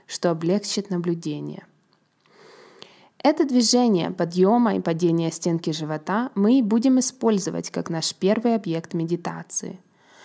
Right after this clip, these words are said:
Как только мы сможем без труда наблюдать такое движение, мы будем использовать его как основной объект, возвращаясь к нему в любое время. Техника выполнения медитации сидя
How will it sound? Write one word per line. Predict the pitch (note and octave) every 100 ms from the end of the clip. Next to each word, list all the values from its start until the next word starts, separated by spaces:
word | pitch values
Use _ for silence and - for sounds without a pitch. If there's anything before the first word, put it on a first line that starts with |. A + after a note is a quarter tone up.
| - _
Как | G3+ G3
только | C#4 C#4+ A3+
мы | G3
сможем | - F#3+ G3+ G3 F3
без | F3
труда | - F3+ F3 F#3
наблюдать | F3 E3 E3+ E3+ E3+
такое | E3+ E3+ E3 D#3+
движение, | D#3+ D#3 F3 F#3+ G#3+ E3+ F3 - - -
мы | A#3 C4+
будем | D#4 C#4 A3+
использовать | - - F#3+ A3+ A#3+ A#3 A3+
его | G3 F#3
как | G3 F3+ F3
основной | E3+ - E3 E3 G3+ G#3+
объект, | G3 E3+ D#3+ - - - _ -
возвращаясь | E3+ D#3+ D#3+ - F#3 A3 B3
к | - G3
нему | F3+ F3
в | E3+
любое | E3 D#3 D#3+ E3 E3
время. | E3 D3+ D3 D#3 _ _ _ _ _ _ _ _ _ _ _ _ _ _ _ _ _ _ _ _
Техника | - D4 F#4 D#4 A#3
выполнения | G3+ G3+ F3+ F#3 G#3+ A3 G3
медитации | F3+ E3+ E3+ F3+ F#3 - E3+
сидя | E3+ - G#3 A#3 A#3+